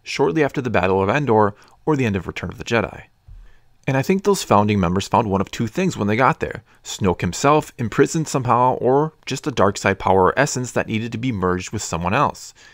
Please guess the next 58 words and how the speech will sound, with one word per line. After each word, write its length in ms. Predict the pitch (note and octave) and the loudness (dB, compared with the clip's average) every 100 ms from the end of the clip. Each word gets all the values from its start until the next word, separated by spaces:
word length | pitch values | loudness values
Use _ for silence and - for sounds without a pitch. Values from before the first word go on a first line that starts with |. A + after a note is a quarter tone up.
| - _ | -20 _
Either 260 | - E3 F#3+ | -4 0 2
way, 200 | C3+ A#2 | 4 4
this 240 | A#2 - | 2 -2
would 80 | D3+ | -2
explain 420 | D#3 - B2 A#2+ | -4 -4 -4 -2
why 160 | F#2 E2+ | 0 2
it 80 | A2 | 0
was 140 | C3+ | -2
calling 300 | - F#2 F#2 | -6 -4 -4
to 60 | - | -4
Palpatine 580 | - D#3 E3 - E2 - - - - | -2 0 0 -6 -10 -10 -20 -20 -12
and 180 | - A#2 | -6 -2
other 200 | E2+ D#2 | 0 -2
Sith 260 | - D2+ | -6 -8
before 380 | - - F#3 D#3+ | -10 -2 2 4
him, 120 | D3+ C#3+ - _ - | 2 -2 -14 _ -18
because 300 | - D#3+ F#3 | -2 0 0
it 100 | F#3 | 0
thought 240 | D#3 - | -2 -2
Palpatine 420 | - G2+ - A#2+ | 0 0 0 -8
could 120 | G2+ | -6
either 180 | F#2+ F2 | -4 -4
free 280 | - G#3 G#3 | -6 -2 0
him 200 | F#3+ F#3 - - _ _ - | 2 0 -6 -18 _ _ 0
or 160 | D#3 | 2
would 160 | F#3+ C#3+ | 4 2
make 180 | A2+ A#2 | 2 0
a 80 | |
good 220 | A2 G2 G2 | -2 -2 -2
host 340 | - E2+ - | -2 -4 -4
to 80 | G#2+ | -6
merge 380 | G2 C3 C#3 F2+ | -4 -2 -4 -6
with. 400 | A#1+ - - - - - _ _ - _ _ | -10 -12 -20 -20 -20 -20 _ _ -20 _ _
Now, 300 | C3+ C#3 C3 - | 4 6 6 4
in 100 | D#3+ | 0
the 80 | G#3+ | 2
novelization 640 | F#3 C#3+ C#3 A2+ A2 - | 2 2 2 0 -2 -2
of 80 | G2+ | -4
The 80 | |
Force 240 | F#2+ F#2+ - | -2 -2 -2
Awakens, 360 | - - G2 - | -6 -6 -6 -6
we 240 | B2+ B2+ | 0 2
learn 160 | D#3+ F#3 | 4 2
a 40 | |
few 160 | - D3 | 2 2
important 320 | D#3+ C#3 A#2+ | 2 2 0
things 200 | B2+ A#2+ | -2 -2
about 180 | A#2 A#2 | -2 -2
Snoke 300 | - F2+ F2+ | -2 -2 0
that 100 | F#2+ | 0
we 100 | G#2+ | 0
didn't 300 | F#2 G2 G2+ | -2 -2 0
learn 140 | G2 | 0
about 220 | F#2+ F2 | 2 2
him 100 | F2 | 2
in 40 | E2 | -2
the 40 | |
movie, 400 | F#2 C3+ E3 D3 | 0 2 2 -2